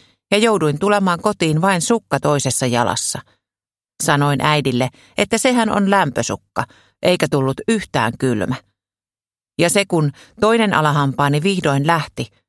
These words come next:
mutta nielaisin sen vahingossa, enkä voinut laittaa sitä yöksi hammaskeijulle. Onneksi isä keksi, että kirjoitetaan sille kirje, ja se toimi. Sain yhden rahan, jolla aion ostaa ainakin tikkarin.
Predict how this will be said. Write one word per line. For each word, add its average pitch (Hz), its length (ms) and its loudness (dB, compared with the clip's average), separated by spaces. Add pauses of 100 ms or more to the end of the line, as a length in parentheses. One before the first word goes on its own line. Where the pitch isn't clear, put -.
(220)
mutta 160 260 0
nielaisin 135 640 2
sen 139 220 0
vahingossa, 127 640 -2 (380)
enkä 185 220 2
voinut 175 280 0
laittaa 180 400 0
sitä 143 300 -2
yöksi 170 400 0
hammaskeijulle. 120 960 -2 (640)
Onneksi 156 420 0
isä 170 320 0
keksi, 120 360 -4 (300)
että - 260 0
kirjoitetaan 175 640 0
sille 214 220 0 (120)
kirje, 131 460 -2 (400)
ja 180 80 0
se 240 200 0
toimi. 123 460 0 (460)
Sain 175 260 2
yhden 180 400 2
rahan, 127 440 0 (260)
jolla 156 300 2
aion 143 280 0
ostaa 143 400 0
ainakin 143 440 0
tikkarin. - 640 -4